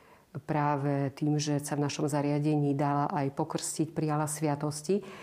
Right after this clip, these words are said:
tak teraz je sama takým svedectvom pre tých druhých,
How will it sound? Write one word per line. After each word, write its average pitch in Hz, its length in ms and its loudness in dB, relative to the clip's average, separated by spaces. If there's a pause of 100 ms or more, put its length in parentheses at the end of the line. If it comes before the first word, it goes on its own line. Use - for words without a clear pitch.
(100)
tak - 160 -8
teraz 147 320 0
je 143 140 2
sama 151 340 2
takým 143 540 2
svedectvom 156 840 2
pre 143 160 -2
tých 135 240 -2
druhých, 143 480 2